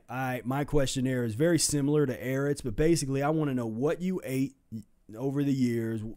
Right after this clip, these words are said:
what kind of symptoms do you have? So not just, "Okay, I was diagnosed with such and such." What are the symptoms that you actually experience?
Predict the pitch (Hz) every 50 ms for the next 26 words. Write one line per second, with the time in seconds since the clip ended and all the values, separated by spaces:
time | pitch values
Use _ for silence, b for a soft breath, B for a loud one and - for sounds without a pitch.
0 | - - - - - 117 127 139 139 - - 156 151 139 123 113 - - - 190
1 | 190 175 - 147 139 120 110 104 107 110 104 101 95 98 98 87 64 57 - -
2 | _ b b b b b b b b b b b b b b b b b b b
3 | b b - - 117 107 107 117 127 143 156 160 127 127 127 151 147 131 104 -
4 | - - - - 127 127 - 131 123 123 117 110 101 110 117 135 131 110 110 123
5 | 127 123 - 131 - - 151 139 131 123 104 131 113 120 135 156 180 196 185 180
6 | 165 135 117 - - - 160 160 156 - 143 135 127 117 120 113 98 117 120 117
7 | 110 107 107 - - 110 104 98 90 - - - - 117 110 101 95 90 85 78
8 | 78 -